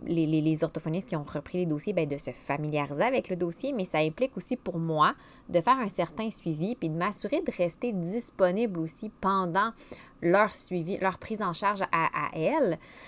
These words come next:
parce que je fonctionne pas nécessairement de la même façon que les personnes qui me remplacent, ne serait-ce que sur le plan administratif. Fait que c'est important que je puisse quand même me rendre disponible pour répondre à leurs questions, m'assurer qu'elles offrent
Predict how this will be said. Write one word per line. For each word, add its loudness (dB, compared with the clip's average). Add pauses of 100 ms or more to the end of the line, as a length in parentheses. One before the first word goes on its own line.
(280)
parce 0
que 2
je -4
fonctionne -2
pas 2
nécessairement -2
de -4
la 0
même -2
façon -6
que 0
les 0
personnes -2
qui -6
me -2
remplacent, -2 (480)
ne 2
serait-ce 6
que 0
sur -4
le 4
plan -2
administratif. -6 (580)
Fait -6
que -8
c'est 0
important 2
que 0
je -6
puisse -4 (160)
quand 6
même 4
me 2
rendre 2
disponible -2
pour -8
répondre -4
à -4
leurs -8
questions, 0 (380)
m'assurer -2
qu'elles 2
offrent 2